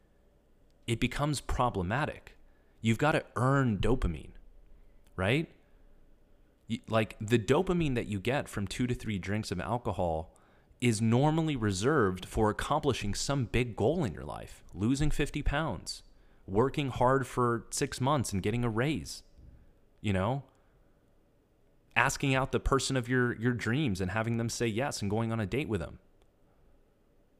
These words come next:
You know, starting a side business and making your first sale. Like, these are things that, that genuinely produce dopamine and make you feel good.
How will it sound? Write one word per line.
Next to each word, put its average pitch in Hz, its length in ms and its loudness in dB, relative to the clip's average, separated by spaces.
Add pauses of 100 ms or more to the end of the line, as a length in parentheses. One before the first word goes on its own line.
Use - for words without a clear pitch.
(400)
You 98 120 0
know, 101 100 0
starting 151 420 2
a 147 40 0
side 143 360 0
business 92 380 0
and 92 80 2
making 127 260 0
your 120 120 -4
first - 340 -2
sale. 139 400 -2 (720)
Like, 104 260 -2
these 180 300 0
are 147 80 4
things 160 560 2
that, 95 460 -2
that - 260 -8 (180)
genuinely 107 640 0
produce 107 500 -4
dopamine 107 460 -4
and 87 120 -4
make 98 200 -4
you 131 80 -2
feel 104 220 -6
good. 82 320 -4